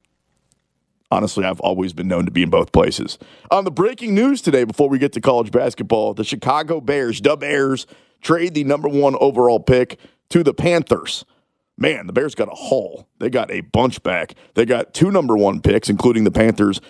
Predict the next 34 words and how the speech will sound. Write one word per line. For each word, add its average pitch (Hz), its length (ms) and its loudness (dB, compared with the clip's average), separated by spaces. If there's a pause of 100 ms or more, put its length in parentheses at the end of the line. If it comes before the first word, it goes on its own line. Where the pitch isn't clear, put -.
number 110 240 2
nine 104 320 2
overall 90 420 0
pick. 98 240 -2
They 107 100 2
got 101 220 -4
two 151 160 0
number 131 220 -2
two 131 200 0
picks, - 360 0
and - 260 -10
then 127 80 0
they 123 100 0
got 113 220 2
D 131 140 0
J 113 180 2
Moore. 110 340 0 (800)
I've 170 240 -2
always 165 220 -4
been 131 160 -2
more 127 160 2
of 113 80 0
a 104 60 2
D 127 200 -4
J 120 220 -6
Khaled 135 420 -4
guy 147 380 -6
myself, 123 640 -2 (360)
and 101 160 -2
another 104 340 2
one. 98 340 0 (800)
D 175 160 4
J 214 220 4
Moore, 160 500 4